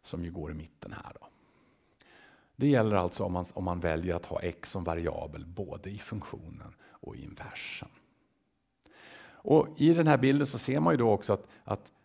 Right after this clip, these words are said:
funktionens egenskaper kommer att, eh, föras över till inversen också. Så att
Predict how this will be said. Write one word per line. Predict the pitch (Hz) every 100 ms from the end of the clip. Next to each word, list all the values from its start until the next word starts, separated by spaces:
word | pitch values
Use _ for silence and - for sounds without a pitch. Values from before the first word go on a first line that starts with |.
| _ _ _ _ _ _ _ _ _ _ _ _
funktionens | _ - - 123 - 151 180 165 156 - - - - - - - _ _ _ _ _ -
egenskaper | - 104 101 92 - 101 98 - 107 104 - - - _
kommer | - 107 101 104 90
att, | 98 95 - - _ _ _ _ _ _ _ _ _ _ _ _ _ _ _ _
eh, | - - - 50 50 50 50 50 - - - - - - - - -
föras | - 110 104 -
över | 117 175 165 110 -
till | - 101 -
inversen | 123 135 220 - - 196
också. | - - - -
Så | 107
att | 104